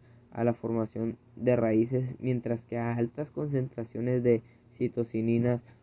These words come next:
promueven, promueven la regeneración de brotes. Este tiene que tener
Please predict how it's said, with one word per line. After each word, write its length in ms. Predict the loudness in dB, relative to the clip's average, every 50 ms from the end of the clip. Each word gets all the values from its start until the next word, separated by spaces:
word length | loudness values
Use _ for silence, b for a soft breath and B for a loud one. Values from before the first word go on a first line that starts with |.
| B _ -12
promueven, 720 | -6 -4 -2 0 0 2 2 4 4 4 4 2 0 -2 -6 _ -20 -20 -20 _ _ _ _ _ _ _ _ _ _ _ _ _ -12
promueven 420 | -8 -6 -4 -2 0 0 2 2 4
la 140 | 4 4 4
regeneración 880 | 4 2 -2 -2 -2 0 2 2 2 2 0 -2 -4 -6 -4 -2 2
de 100 | 2 4
brotes. 500 | 4 4 4 2 2 -2 -12 -20 -20 -20 -20 _ _ _ _ _ _ _ _ _ _ _ _ _ _ _ _ _ _ _ _ _ _ _
Este 460 | -6 -6 -6 -6 -4 -4 -2 -2 -2
tiene 320 | -4 -4 -4 -2 -2 -4
que 100 | -4 -6
tener 460 | -8 -6 -6 -4 -2 -2 -2 -2 -4